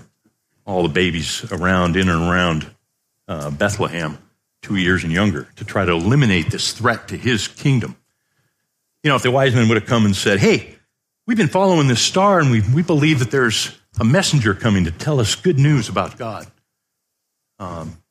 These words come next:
that's gonna do great things among people, give them hope," Herod might have said, "Hey, I'll go, I'll, I'm into that." All of the other things that Jesus was about, I, yes, but king?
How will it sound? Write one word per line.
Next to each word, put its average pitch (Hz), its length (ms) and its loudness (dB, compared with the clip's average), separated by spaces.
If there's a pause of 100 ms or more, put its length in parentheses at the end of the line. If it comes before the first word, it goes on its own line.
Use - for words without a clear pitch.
(100)
that's 101 100 -8
gonna 147 160 0
do 120 160 2
great 131 260 0
things 123 320 0
among 98 280 0
people, 110 240 -2
give 120 160 0
them 120 120 2
hope," - 320 -4 (920)
Herod 117 220 -2
might 104 160 2
have 92 100 -2
said, 98 260 -2 (320)
"Hey, 156 140 0
I'll 104 140 -2
go, 101 180 -4
I'll, 139 360 -2 (240)
I'm 143 160 -2
into 92 160 0
that." - 380 -6 (1120)
All 151 280 2
of 127 40 2
the 120 120 4
other 170 160 2
things 107 260 -2
that 90 100 -6
Jesus 92 320 -2
was 85 140 -4
about, - 400 -2
I, 110 180 -4 (720)
yes, 123 380 -2
but - 220 -18
king? 196 460 2